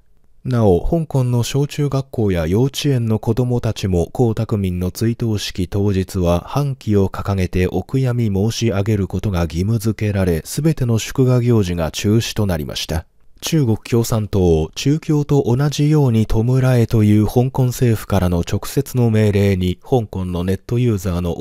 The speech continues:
多くは冷淡で平然としています。個人の死を悼むために一ヶ月間仕事を中断すべき、三年間喪服を着て忠誠心を示すべき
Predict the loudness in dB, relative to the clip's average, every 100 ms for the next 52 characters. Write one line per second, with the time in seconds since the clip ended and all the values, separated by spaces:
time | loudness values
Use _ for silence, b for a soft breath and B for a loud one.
0 | -2 -2 -4 -4 -2 -2 -2 -2 -4 -4
1 | -2 -2 -2 -2 -2 -2 -4 -4 -6 -6
2 | -8 -8 -10 -12 -14 _ _ -12 -6 -4
3 | -2 -2 -2 -2 0 2 2 2 -2 -2
4 | -2 -2 0 0 2 0 -2 -4 -2 -2
5 | -2 -4 -2 -2 -2 -2 0 0 0 -2
6 | -2 -2 0 -2 -4 -6 -4 -4 -4 -8
7 | -8 _ -6 -4 -4 -4 -6 -4 -4 -2
8 | -2 -4 -6 -6 -4 -4 -4 -4 -4 -4
9 | -6 -4 -4 -4 -4 -4 -2 -2 -2 -4
10 | -4 -6 -4 -4 -6 -12